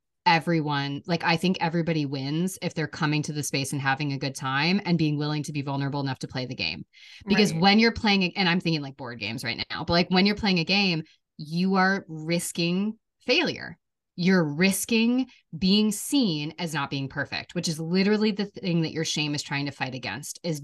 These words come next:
Speaker 1: trying out for something and it not working out the way you want. Most people don't go into playing a game or going to run a race going like, "Gosh, I really wanna get third," or, like, you know,
Speaker 2: Right.
Speaker 1: "I wanna, I wanna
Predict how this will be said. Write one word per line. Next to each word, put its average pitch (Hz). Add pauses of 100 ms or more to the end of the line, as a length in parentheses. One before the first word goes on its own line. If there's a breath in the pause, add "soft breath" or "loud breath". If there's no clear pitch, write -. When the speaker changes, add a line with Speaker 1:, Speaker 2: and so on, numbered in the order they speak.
Speaker 1:
trying 180
out 151
for 170
something 131 (480 soft breath)
and 180
it 165
not 147
working 143
out 120
the 127
way 117
you 87
want. 62 (680)
Most 175
people 175
don't 165
go 160
into 156
playing 151
a 143
game 143
or 147
going 151
to 147
run 147
a 143
race 143
going 147
like, 135 (100)
"Gosh, -
I 190
really 208
wanna 151
get 135
third," 143
or, 180
like, 175
you 226
know, 226
Speaker 2:
Right. - (240)
Speaker 1:
"I 254
wanna, 262
I 254
wanna 262